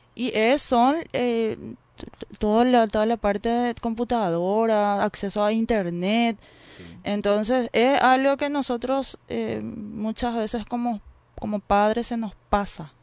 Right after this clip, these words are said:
Speaker 2: Sí, sí,
Speaker 1: ¿Entendés?
Speaker 2: sí.
Speaker 1: Entonces, lo ideal es limitar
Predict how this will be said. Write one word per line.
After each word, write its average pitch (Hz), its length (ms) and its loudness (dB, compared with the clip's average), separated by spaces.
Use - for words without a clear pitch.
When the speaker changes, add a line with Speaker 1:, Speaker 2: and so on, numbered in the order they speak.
Speaker 2:
Sí, - 160 -16
sí, 180 100 -12
Speaker 1:
¿Entendés? 170 200 -8
Speaker 2:
sí. - 400 -20
Speaker 1:
Entonces, 233 640 2
lo 269 140 2
ideal 226 460 2
es - 260 -6
limitar 208 680 -2